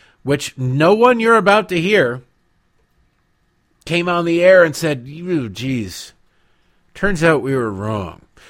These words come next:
The correction, see, they have their opinion shows where they're like, "Can you believe this? This guy's a monster." And there's Joy Reid going, "This guy's a monster. He's a racist. He's terrible." And the correction is always by somebody who does, like, the news brief at the top of the hour.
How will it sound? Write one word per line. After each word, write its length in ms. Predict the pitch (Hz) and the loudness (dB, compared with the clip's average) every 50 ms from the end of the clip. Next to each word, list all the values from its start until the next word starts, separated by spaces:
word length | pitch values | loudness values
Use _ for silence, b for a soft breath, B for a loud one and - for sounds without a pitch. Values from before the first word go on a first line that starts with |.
| b b b | b b b
The 80 | 175 | -6
correction, 460 | 170 - 202 220 262 285 269 - 196 175 | -2 0 4 6 6 6 6 2 -2 -2
see, 140 | - 226 | -2 0
they 180 | 202 180 175 175 | 2 4 6 6
have 160 | 185 196 180 | 6 6 6
their 240 | 175 180 170 151 135 | 4 4 4 4 4
opinion 460 | 123 - - 185 180 170 151 131 120 | 4 4 2 4 4 4 2 0 -2
shows 400 | 104 - 123 107 95 95 95 95 | -2 -2 -2 -2 -2 -2 -4 -6
where 80 | 104 107 | -6 -4
they're 100 | 101 98 | -4 -2
like, 180 | 98 95 95 | -4 -4 -6
"Can 160 | 92 113 151 208 | -4 -2 -2 0
you 120 | 240 214 | 0 -2
believe 300 | 151 127 127 151 185 190 | -2 -2 0 0 0 2
this? 200 | 220 214 - - | 2 0 0 0
This 160 | 180 185 - | -4 -6 -4
guy's 260 | - 143 131 123 110 | -4 -2 -2 -2 -2
a 40 | 123 | -2
monster." 380 | 120 143 170 196 175 - 135 110 | 0 2 2 2 0 -2 -6 -6
And 100 | 101 110 | -4 -4
there's 240 | 117 113 98 - B B B B B B B | -4 -4 -6 -8 B B B B B B B
Joy 340 | 110 92 101 123 120 120 120 | -10 -4 -2 0 0 0 0
Reid 580 | 110 98 104 113 117 113 113 110 110 110 107 b b b b | -2 -2 -4 -4 -4 -4 -4 -4 -6 -6 -8 b b b b
going, 180 | - - 98 101 | -8 -6 -4 -2
"This 320 | 110 113 107 - - - | 0 0 0 0 0 -4
guy's 460 | - 85 90 107 113 107 - 117 101 101 | -4 0 2 2 4 4 2 0 -2 -4
a 80 | 101 | -6
monster. 360 | - 113 117 120 127 127 120 | -4 -2 -2 -2 -2 -2 -2
He's 160 | 123 123 123 123 | -4 -4 -4 -4
a 40 | |
racist. 640 | 120 113 110 110 123 139 127 - - - 117 - - | -4 -2 -2 0 0 0 -2 -2 -4 -6 -6 -6 -6
He's 180 | - 120 107 | -8 -8 -8
terrible." 640 | - - - 110 120 123 127 120 113 120 113 101 b b b b b b b b b b b b b _ _ _ _ _ _ _ _ _ _ _ _ _ _ | -8 -6 -2 2 4 4 4 4 2 0 -4 -4 b b b b b b b b b b b b b _ _ _ _ _ _ _ _ _ _ _ _ _ _
And 120 | 143 151 | -2 -2
the 60 | 175 | -2
correction 460 | 190 - 202 220 262 277 - - 233 208 | -2 0 0 0 0 0 -2 -2 -2 0
is 80 | 170 | 2
always 240 | 185 202 208 196 - | 2 2 2 0 0
by 160 | - 185 175 | 2 2 2
somebody 340 | - - 175 147 151 147 151 | 2 2 0 -2 0 0 -2
who 80 | 147 131 | 0 0
does, 160 | 135 123 131 | -2 -2 -2
like, 120 | 131 113 | -2 -2
the 100 | 123 110 | -2 -4
news 260 | 104 110 113 120 113 | -4 -2 -2 -4 -4
brief 240 | - - 107 92 - | -4 -6 -6 -6 -6
at 80 | - - | -8 -14
the 60 | 87 | -14
top 300 | - - 107 95 90 - | -8 -4 -4 -2 2 4
of 60 | - | 4
the 140 | 90 90 85 | 4 2 -2
hour. 380 | 85 82 82 80 80 80 - | -6 -6 -8 -8 -10 -12 -16